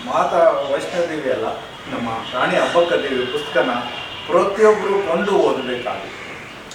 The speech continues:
ಅದನ್ನ ಎರಡು ಸಂಘ ಸಂಸ್ಥೆಗಳಿಗೆ ಕೊಡಬೇಕಾಗಿದೆ. ಒಂದು ಸಿರಿಗನ್ನಡ ವೇದಿಕೆ, ಉಮೇಶ್ ಅಧ್ಯಕ್ಷ. ಎರಡನೇದಾಗಿ ನಮ್ಮ ವಿನೋದ ಸಾಂಸ್ಕೃತಿಕ ವೇದಿಕೆ, ಹಳೆ ಹೆಸರದು, ಈಗ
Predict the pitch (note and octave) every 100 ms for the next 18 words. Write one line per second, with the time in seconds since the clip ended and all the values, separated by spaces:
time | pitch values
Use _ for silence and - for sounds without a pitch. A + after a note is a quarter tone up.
0 | - C#3 F3+ F#3 C#3+ B2 C3 - - F#3
1 | - D#3+ F3+ E3 - - D3+ C3+ C3 A#2+
2 | A2 B2+ A#2+ B2+ C3+ B2 C3+ D#3 - -
3 | - A2 F#3 F#3+ - D3+ D#3 F3 E3+ E3
4 | D#3 C#3 B2 A#2 A#2 - - - - -
5 | - - - - - - - - - B2+
6 | C3+ D#3 D3 - - B2+ B2 A#2+ - -
7 | - - - - - - - - - -
8 | B2+ - D3+ D3+ D3 F3+ C#3+ - - -
9 | C3+ B2 A#2+ - B2 C3 E3+ E3+ - -
10 | - - C3+ B2+ A#2+ B2 A2+ A2 B2 C3
11 | D3+ C3 - - - F2 - - - -
12 | D#3 D3